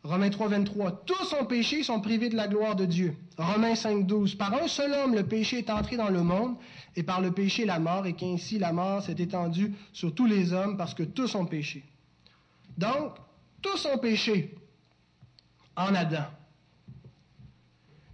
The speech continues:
Et on, ça, c'est l'imputation de la culpabilité d'Adam.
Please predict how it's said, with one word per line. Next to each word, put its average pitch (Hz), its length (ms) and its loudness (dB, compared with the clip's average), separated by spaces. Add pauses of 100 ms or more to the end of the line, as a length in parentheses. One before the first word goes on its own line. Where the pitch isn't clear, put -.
(240)
Et 175 140 2
on, 185 340 2 (240)
ça, - 380 -6
c'est 220 280 0
l'imputation 208 1160 0 (480)
de 170 120 2
la 185 220 4
culpabilité 202 960 4
d'Adam. 147 340 -2